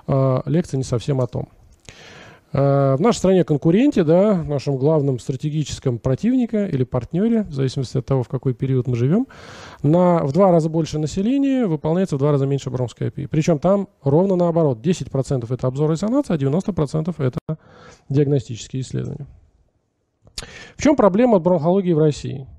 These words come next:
Потому что бронхоскопия — это часть эндоскопии, а не пульмонологии. И во всем остальном мире, э,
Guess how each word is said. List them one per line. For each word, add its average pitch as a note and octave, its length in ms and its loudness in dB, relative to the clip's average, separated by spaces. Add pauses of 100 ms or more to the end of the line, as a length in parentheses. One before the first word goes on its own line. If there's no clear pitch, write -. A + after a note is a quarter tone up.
(120)
Потому E3+ 160 0
что D#3+ 160 -2
бронхоскопия — F#3 540 0
это F#3+ 80 -2
часть G3+ 260 2
эндоскопии, D#3+ 420 -2
а F3 100 4
не D#3 140 2
пульмонологии. C3 600 -2
И D#3 120 0
во D#3+ 120 4
всем D#3+ 220 -2
остальном C3+ 340 -2
мире, C4 260 2 (560)
э, C#3 680 2